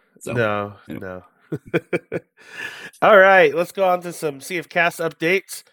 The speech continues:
Speaker 2: First off,
Speaker 1: Mm-hmm.
Speaker 2: I'm very excited to announce this. There are some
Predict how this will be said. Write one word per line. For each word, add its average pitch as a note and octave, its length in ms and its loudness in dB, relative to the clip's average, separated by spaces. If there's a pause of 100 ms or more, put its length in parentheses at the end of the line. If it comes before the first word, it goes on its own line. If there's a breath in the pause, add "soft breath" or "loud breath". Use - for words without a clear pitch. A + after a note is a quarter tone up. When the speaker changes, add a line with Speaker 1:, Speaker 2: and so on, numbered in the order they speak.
(220)
Speaker 2:
First G#3 380 -4
off, F3 320 2
Speaker 1:
Mm-hmm. - 180 -16
Speaker 2:
I'm C3 180 -8
very B2+ 240 -4
excited B2 480 -6
to C3 100 -10
announce B2+ 380 -10
this. C3 260 -8
There C#3+ 260 -4
are C3 200 -2
some B2 400 -8